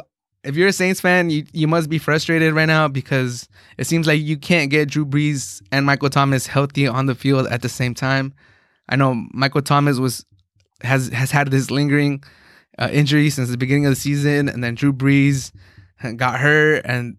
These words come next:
uh, w-, in the games that Michael Thomas came back. So it just, it just seems like the Saints offense hasn't fully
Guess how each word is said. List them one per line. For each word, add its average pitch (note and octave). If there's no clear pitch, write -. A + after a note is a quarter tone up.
uh, B2
w-, C#3
in C#3
the C#3
games C#3
that C3+
Michael C#3
Thomas C#3+
came C3+
back. C#3+
So C#3
it C#3+
just, D#3
it C#3
just D3+
seems E3+
like C#3
the C3+
Saints D3+
offense C#3
hasn't C#3+
fully C#3+